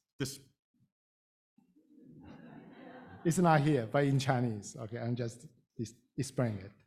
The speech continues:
Speaker 2: 所以这两句话是美国很慷慨的、很豪气的对全世界的邀请。
Speaker 1: So this is such a bold but a generous invitation from America to the world.
Speaker 2: 美国是一个热爱自由的地方。
Speaker 1: Because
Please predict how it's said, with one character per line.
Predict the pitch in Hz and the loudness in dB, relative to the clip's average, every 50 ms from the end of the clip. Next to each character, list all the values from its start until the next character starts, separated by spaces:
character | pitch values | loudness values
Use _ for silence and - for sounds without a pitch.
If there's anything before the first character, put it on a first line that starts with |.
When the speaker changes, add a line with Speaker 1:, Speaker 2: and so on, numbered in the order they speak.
| _ _ _ _ _ _ _ _ _ _ _ _ _ _ _ | _ _ _ _ _ _ _ _ _ _ _ _ _ _ _
Speaker 2:
所 | - 262 277 | 0 2 4
以 | 247 | 4
这 | - - 277 269 | 4 4 4 6
两 | 214 175 160 156 | 8 8 6 6
句 | 214 226 196 | 6 4 6
话 | 170 202 185 175 | 8 10 8 8
是 | 175 - 202 | 8 8 6
美 | 180 170 151 147 | 6 8 6 4
国 | 135 131 160 160 160 | 4 4 6 6 6
很 | 156 160 151 135 131 | 6 6 4 4 2
慷 | - - 208 196 196 202 | 2 4 6 8 8 8
慨 | 202 165 151 120 | 6 4 0 -2
的、 | 113 120 113 110 | -2 -4 -4 -2
很 | 131 143 127 | 0 0 0
豪 | 110 - - - 139 147 180 | -2 -4 0 4 4 6 6
气 | 190 - - 226 196 | 4 2 0 0 0
的 | 156 135 127 110 - - - - _ _ | 2 0 -2 -2 -6 -12 -20 -20 _ _
对 | - 190 180 147 | 8 10 10 8
全 | 120 - - 151 160 175 | 6 4 4 6 8 8
世 | 170 - 208 185 | 8 6 4 4
界 | 156 185 170 | 6 6 4
的 | 147 127 | 4 4
邀 | 135 139 135 135 | 4 4 2 2
请。 | 135 - - - - - - - _ _ _ _ _ | 0 -2 -8 -10 -14 -20 -20 -20 _ _ _ _ _
Speaker 1:
So | - - 190 190 180 | -6 -2 -2 0 0
this | 175 220 - 220 | -2 -4 -6 -6
is | - - - | -6 -4 -4
such | 214 190 - - - | -4 -4 -4 -6 -4
a | 180 165 160 156 151 147 131 - - - | 0 0 2 2 0 0 -2 -6 -2 2
bold | 160 147 151 165 185 214 220 233 233 226 - - - - _ _ - | 4 6 6 6 6 6 6 6 4 2 0 -6 -14 -20 _ _ 2
but | 165 165 170 175 175 - - | 4 4 4 4 2 -2 -2
a | 156 156 151 147 143 | -2 0 0 0 -2
generous | 123 - 170 190 196 208 208 196 202 | -2 -2 0 0 2 2 2 0 0
invitation | 208 185 175 165 - - 170 190 196 190 - 160 135 123 117 110 - - - - - | -2 -2 -2 -2 -2 -2 0 0 0 0 0 0 -2 -2 -2 -4 -8 -14 -20 -8 -2
from | - 170 151 | 0 2 2
America | 143 139 151 170 175 175 165 - | 2 2 2 4 4 4 2 2
to | 139 - 131 | -2 -4 -4
the | 135 127 | -4 0
world. | 120 131 127 113 101 90 78 - - | 2 2 2 2 2 -2 -6 -2 2
Speaker 2:
美 | 175 151 151 | 4 4 6
国 | 151 185 | 4 4
是 | 170 - 208 | 2 2 0
一 | 180 | 0
个 | 175 | 2
热 | 170 156 196 180 165 | 2 4 6 6 8
爱 | 160 143 139 | 8 6 6
自 | 135 - - 160 | 2 0 0 0
由 | 143 127 120 113 | 2 2 0 0
的 | 113 113 | -4 -6
地 | - 120 | -8 -10
方。 | 101 - - 101 - | -10 -10 -14 -8 -6
Speaker 1:
Because | 160 - 170 160 | 2 6 6 6